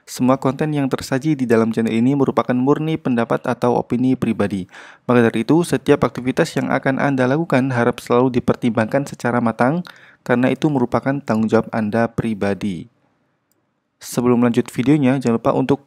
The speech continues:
klik tombol subscribe dan aktifkan loncengnya agar Anda tak ketinggalan info jika ada update video terbaru dari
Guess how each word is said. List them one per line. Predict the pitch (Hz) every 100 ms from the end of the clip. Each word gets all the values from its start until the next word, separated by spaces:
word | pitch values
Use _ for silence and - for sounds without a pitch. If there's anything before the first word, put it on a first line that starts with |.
| -
klik | 180 -
tombol | 151 139
subscribe | 135 147 - 160 165
dan | - -
aktifkan | - - 131 135 131
loncengnya | 127 135 143 160 156 - _ 127
agar | 117 117
Anda | 127 131 143
tak | 117 -
ketinggalan | - 117 110 107
info | 120 - 131
jika | 123 107 104 104
ada | 110 110
update | 104 135 135 -
video | 113 107 120
terbaru | 120 - 101 104 107
dari | 98 98 107 104